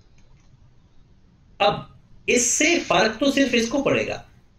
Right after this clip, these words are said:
इसकी वजह से ये दो हज़ार change हो जाएगा। तो या तो एक तरीका ये है कि टेन को multiply by one पॉइंट वन टू से करें, जो answer आए उसको टू हंड्रेड से multiply करते हैं,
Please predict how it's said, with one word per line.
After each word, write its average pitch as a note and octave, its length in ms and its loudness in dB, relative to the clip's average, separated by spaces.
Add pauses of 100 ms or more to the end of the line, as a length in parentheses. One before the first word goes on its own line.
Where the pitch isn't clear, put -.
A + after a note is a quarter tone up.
(960)
इसकी A#3 480 0
वजह D#3+ 380 2
से A3 180 4
ये A3+ 180 2
दो E3 180 2
हज़ार D#3+ 380 2
change A#2+ 280 -4
हो G#2+ 100 -8
जाएगा। - 320 -20 (1400)
तो F3 60 0
या - 240 2
तो C4 120 2
एक B3 160 0
तरीका A3+ 260 2
ये A3+ 240 2
है D#3 260 2
कि A3 260 0
टेन G3 420 -2
को G#3 260 0 (180)
multiply F3+ 540 0
by F#3+ 140 4
one D3+ 200 0
पॉइंट C3+ 220 -2
वन D3+ 200 0
टू C3+ 160 -2
से E3 140 -2
करें, G#3+ 240 -4 (640)
जो D#3 300 4
answer G#3+ 440 2
आए G3+ 160 4
उसको F#3+ 320 -2
टू F3+ 200 -4
हंड्रेड C#3 260 0
से D#3+ 160 -2
multiply G#2+ 460 -8
करते - 120 -20
हैं, - 20 -20